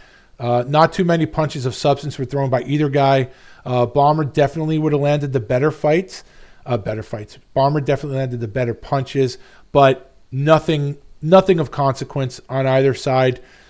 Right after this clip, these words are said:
I give the decision to Bomber, but, uh, it's probably more because both guys,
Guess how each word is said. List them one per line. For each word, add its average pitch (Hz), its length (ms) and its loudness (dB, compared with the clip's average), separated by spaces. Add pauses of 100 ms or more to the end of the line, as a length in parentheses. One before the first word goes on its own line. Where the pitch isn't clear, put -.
(140)
I 120 100 -2
give 170 240 2
the 196 80 -4
decision 160 460 -4
to 160 60 2
Bomber, 156 500 0
but, 131 360 0 (320)
uh, 131 260 0 (100)
it's - 260 -6
probably 165 760 4
more 147 400 0
because 147 600 0 (760)
both 156 280 4
guys, 156 580 4